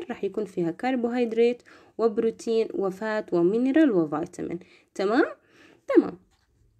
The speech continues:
وأكيد، أكيد إحنا رح يصير عنا digestion للأكل هذا. أنا بحكي هسه فسيولوجي، يعني رح يصير عندي هضم للأكل اللي أنا عم باكله. بعد ما يصير له هضم رح يصير عندي absorbed اللي هي امتصاص.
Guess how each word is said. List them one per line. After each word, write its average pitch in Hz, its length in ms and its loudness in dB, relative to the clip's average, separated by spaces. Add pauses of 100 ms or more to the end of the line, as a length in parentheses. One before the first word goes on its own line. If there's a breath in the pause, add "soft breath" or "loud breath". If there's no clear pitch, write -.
(880 loud breath)
وأكيد، 320 460 6
أكيد 233 580 -2 (120)
إحنا 226 500 -4
رح 190 140 -4
يصير 185 220 -2
عنا 175 240 4
digestion 175 560 0
للأكل 165 680 0
هذا. 170 460 0
أنا 185 100 0
بحكي 185 340 -4
هسه 180 200 -6
فسيولوجي، 170 640 2
يعني 165 180 -2
رح 170 140 -8
يصير 185 240 -4
عندي 180 360 0
هضم 175 400 -2 (300 soft breath)
للأكل 170 460 2
اللي 170 180 4
أنا 175 140 0
عم 160 180 -2
باكله. 175 500 0 (320 loud breath)
بعد 185 240 -2
ما 185 140 0
يصير 220 320 0
له 208 120 -2
هضم 185 340 2
رح 160 120 -4
يصير 175 220 -6
عندي 170 360 2
absorbed 175 800 0
اللي 170 160 -2
هي 170 180 2
امتصاص. 175 680 -2